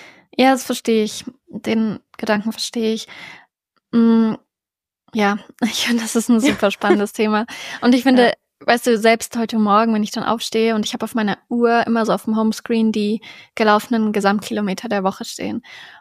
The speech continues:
Speaker 1: Und dann stehe ich montags auf und sehe, dass es wieder auf Null ist und es ärgert mich
Speaker 2: Mhm.
Speaker 1: kurz.
Speaker 2: Mhm.
Speaker 1: Und dabei ist es so, so lächerlich, weil das Training der letzten Woche ist ja nicht verloren. Das steht einfach nur gerade nicht auf meinem Homescreen.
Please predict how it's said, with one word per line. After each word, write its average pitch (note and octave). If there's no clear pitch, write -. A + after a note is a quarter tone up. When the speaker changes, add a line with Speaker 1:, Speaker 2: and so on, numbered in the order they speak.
Speaker 1:
Und A3+
dann A3
stehe -
ich A3
montags A3
auf G3+
und A3+
sehe, A3+
dass G#3
es G#3+
wieder G#3
auf G#3+
Null A3+
ist G#3+
und F#3
es -
ärgert G3+
mich G3
Speaker 2:
Mhm. G3
Speaker 1:
kurz. -
Speaker 2:
Mhm. G#3+
Speaker 1:
Und A#3+
dabei A#3+
ist A3
es A3
so, A#3
so A#3
lächerlich, A3
weil G3+
das G#3
Training A3+
der G#3
letzten G#3
Woche G#3+
ist G3+
ja A3+
nicht G#3
verloren. G#3+
Das G3+
steht -
einfach A#3+
nur A3+
gerade G#3+
nicht A3+
auf A3+
meinem G#3+
Homescreen. G#3+